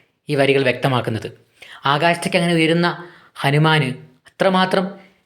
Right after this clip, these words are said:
ശക്തിയാണ് ഉണ്ടായിരുന്നത്. കിന്നരാദികൾ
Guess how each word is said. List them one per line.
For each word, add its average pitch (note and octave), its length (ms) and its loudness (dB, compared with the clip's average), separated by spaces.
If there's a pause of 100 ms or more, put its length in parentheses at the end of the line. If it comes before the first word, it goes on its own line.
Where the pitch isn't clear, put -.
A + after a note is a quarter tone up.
ശക്തിയാണ് D3+ 580 0 (220)
ഉണ്ടായിരുന്നത്. A#2 520 0 (2250)
കിന്നരാദികൾ E3+ 720 2